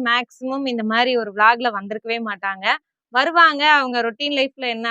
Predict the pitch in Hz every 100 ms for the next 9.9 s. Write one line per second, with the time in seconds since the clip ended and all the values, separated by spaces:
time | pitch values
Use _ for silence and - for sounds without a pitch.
0 | 226 - 220 214 214 208 208 208 233 -
1 | 202 - 208 196 185 196 269 _ _ _
2 | 269 320 359 320 311 277 262 247 254 240
3 | 254 233 226 220 208 202 226 233 254 240
4 | 196 196 220 233 226 208 196 190 214 302
5 | - _ _ - 247 269 302 294 262 247
6 | 254 262 240 233 269 247 240 240 226 226
7 | 214 226 208 220 240 240 226 214 240 247
8 | 226 240 - 214 202 208 220 226 254 254
9 | 240 - 262 330 320 277 254 247 269